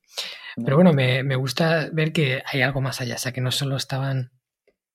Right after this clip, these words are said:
Speaker 2: en la, en la parte que se podía ver y tocar y, y practicar y hacer, sino que también incluso iban un poquito más allá en, en cuál es la, el fin último de la existencia del ser humano,
Speaker 1: Mm.
Speaker 2: que es una gran pregunta que todos nos hemos, o sea, que la humanidad se ha venido haciendo a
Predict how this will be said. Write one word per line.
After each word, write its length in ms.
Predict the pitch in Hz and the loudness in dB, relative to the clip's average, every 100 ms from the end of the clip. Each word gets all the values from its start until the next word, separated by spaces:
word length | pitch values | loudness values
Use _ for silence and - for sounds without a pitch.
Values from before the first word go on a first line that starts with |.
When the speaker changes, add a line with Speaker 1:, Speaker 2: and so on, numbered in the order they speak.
| _ - - - | _ -6 -6 -8
Speaker 2:
en 180 | 143 135 | -6 -4
la, 200 | 117 - | -4 -6
en 80 | 123 | -8
la 120 | 113 | -4
parte 220 | 135 131 | -6 -6
que 80 | - | -10
se 100 | 120 | -10
podía 500 | - 107 117 120 117 | -8 -6 -4 -2 -2
ver 180 | 110 120 | -4 -6
y 60 | 131 | -8
tocar 420 | 123 131 135 143 | -8 -6 -6 -6
y, 220 | 135 117 | -6 -6
y 80 | 120 | -8
practicar 580 | - 131 127 123 127 127 | -6 -6 -6 -8 -6 -4
y 80 | 123 | -4
hacer, 360 | 113 135 175 - | -4 -4 -4 -4
sino 260 | - 120 | -4 -4
que 80 | 117 | -2
también 440 | 110 101 107 110 - | -6 -6 -8 -8 -4
incluso 540 | 156 123 117 120 127 123 | -2 -2 -6 -6 -6 -4
iban 240 | 127 117 | -4 -4
un 80 | 117 | -6
poquito 280 | - 120 120 | -8 -6 -4
más 160 | 117 | -4
allá 240 | 123 120 135 | -4 -2 -2
en, 160 | 123 120 - - - - | -2 -6 -12 -14 -16 -14
en 100 | 117 | -12
cuál 240 | - 151 | 0 0
es 200 | 123 117 117 | 2 -2 -6
la, 340 | 98 101 101 _ _ _ _ - | -6 -8 -12 _ _ _ _ -6
el 160 | 123 | -6
fin 240 | - 143 120 | 0 2 2
último 360 | 120 113 95 | 0 -4 -8
de 60 | 92 | -6
la 60 | |
existencia 500 | 98 - - 117 - | -6 -6 -4 -6 -4
del 100 | 107 | -4
ser 160 | - - | -4 -4
humano, 200 | 113 123 | -4 -2
Speaker 1:
Mm. 20 | |
Speaker 2:
que 40 | 151 | -4
es 80 | - | -6
una 120 | 104 | -6
gran 200 | 95 101 | -6 -6
pregunta 400 | 107 101 120 127 | -4 -4 -4 -4
que 100 | 101 | -4
todos 280 | - 101 - | -8 -8 -6
nos 140 | 113 | -6
hemos, 260 | 110 110 - - - - - - | -6 -8 -12 -12 -20 -18 -16 -6
o 20 | |
sea, 100 | 117 | 0
que 80 | 127 | 4
la 80 | |
humanidad 360 | 117 104 92 117 | 4 2 0 0
se 160 | - 104 | 2 2
ha 100 | 101 | 2
venido 400 | 107 95 107 98 | 0 -4 -6 -8
haciendo 500 | - 120 120 98 | -4 -2 0 0
a 100 | 98 | -4